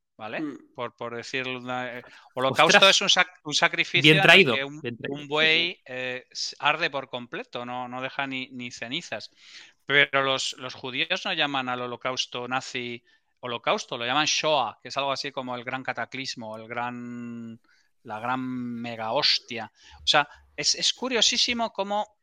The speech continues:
Speaker 1: en el sacrificio nosotros hemos en-, eh, asociado históricamente un tema como una especie de expiación.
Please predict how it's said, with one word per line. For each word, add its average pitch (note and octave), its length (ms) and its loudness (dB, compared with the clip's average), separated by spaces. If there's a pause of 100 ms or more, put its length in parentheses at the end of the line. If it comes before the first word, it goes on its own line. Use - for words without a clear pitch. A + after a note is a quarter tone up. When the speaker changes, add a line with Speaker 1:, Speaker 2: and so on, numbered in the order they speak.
(100)
Speaker 1:
en D3 180 -2
el C#3+ 100 -2
sacrificio F3+ 1000 -4
nosotros D#3+ 500 -6
hemos E3+ 220 -6
en-, D#3+ 200 -8
eh, C#3+ 280 -6 (220)
asociado C#3 580 0
históricamente D#3+ 720 0
un C3+ 100 -6
tema E3 380 -2 (520)
como C3 180 -8
una D#3+ 80 0
especie F3 320 0
de E3 60 4
expiación. C#3+ 800 -2